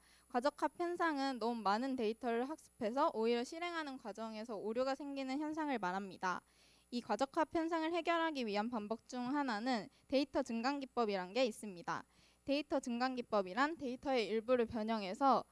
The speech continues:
학습할 데이터의 수를 늘리는 것을 말합니다. 더 정확한 이해를 돕기 위해 한 가지 예시를 준비해 보았습니다. 우선 이렇게 고양이 사진을 찍고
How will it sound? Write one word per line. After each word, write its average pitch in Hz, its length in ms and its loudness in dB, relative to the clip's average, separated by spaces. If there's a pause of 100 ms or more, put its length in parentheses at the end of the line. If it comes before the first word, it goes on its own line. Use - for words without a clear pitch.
(540)
학습할 339 420 2
데이터의 247 500 4
수를 285 280 4
늘리는 220 400 2
것을 240 240 4
말합니다. 185 560 2 (300)
더 240 120 2
정확한 254 640 2
이해를 226 280 2
돕기 214 400 -4
위해 175 200 -6
한 330 180 -2
가지 302 240 -4
예시를 220 400 0
준비해 220 340 2
보았습니다. 180 720 -2 (1900)
우선 269 260 -4
이렇게 320 280 -2
고양이 277 420 4
사진을 330 440 2
찍고 262 680 8